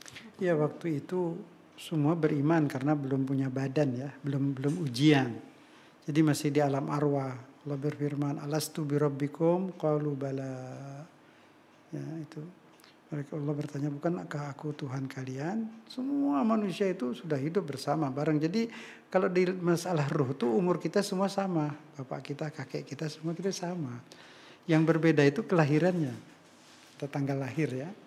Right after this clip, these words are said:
Lahir itu kan berarti bukan diciptakan. Artinya muncul di bumi. Itu lahir. Terciptanya sudah lama, ruhnya bareng, semua diciptakan bersama.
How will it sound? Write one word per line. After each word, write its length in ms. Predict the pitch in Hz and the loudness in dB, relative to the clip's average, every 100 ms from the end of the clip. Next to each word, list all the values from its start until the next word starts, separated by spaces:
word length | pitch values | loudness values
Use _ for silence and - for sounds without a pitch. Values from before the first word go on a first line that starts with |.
| - - | -18 -6
Lahir 340 | 147 143 160 | -2 2 2
itu 80 | 170 | 0
kan 140 | 220 196 | 0 2
berarti 240 | 165 160 | 2 2
bukan 240 | 196 170 151 | 0 0 0
diciptakan. 720 | 147 151 147 170 - 139 135 - - - - - _ - - _ - | 0 -2 0 0 0 -2 -4 -14 -20 -20 -20 -20 _ -20 -20 _ -14
Artinya 240 | 139 147 165 | -8 -2 2
muncul 340 | 170 175 190 160 | 2 2 2 2
di 80 | |
bumi. 300 | 147 175 147 110 - - - - - | 0 0 0 -2 -8 -20 -20 -20 -8
Itu 100 | 175 | 0
lahir. 400 | 165 151 143 123 - - - - - - | 2 4 2 0 -8 -20 -20 -20 -20 -12
Terciptanya 560 | - 147 165 143 165 208 | -6 -2 0 4 4 4
sudah 240 | 202 165 | 4 4
lama, 320 | 165 214 208 190 | 8 8 6 2
ruhnya 320 | 175 180 208 | 2 2 4
bareng, 560 | 190 208 208 180 170 | 6 6 4 0 -6
semua 240 | - 180 170 | -6 -4 -2
diciptakan 400 | 160 156 156 185 | -4 -4 -4 -2
bersama. 480 | 170 156 190 165 | -4 -4 -4 -6